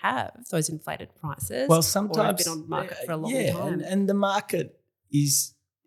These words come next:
Speaker 2: is liquid, it's fluid, it's changing, and it's changing, you know, on the downside. So it's not, it may not be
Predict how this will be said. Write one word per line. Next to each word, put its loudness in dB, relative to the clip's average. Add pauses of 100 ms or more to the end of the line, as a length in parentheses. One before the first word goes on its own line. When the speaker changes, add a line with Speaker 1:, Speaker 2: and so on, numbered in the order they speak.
Speaker 2:
is 4
liquid, 0
it's -4
fluid, 4 (100)
it's -4
changing, 4
and 4
it's 2
changing, 0 (560)
you 8
know, 6 (120)
on 4
the 2
downside. -2
So 2
it's -2
not, -2
it 0
may 2
not 0
be 2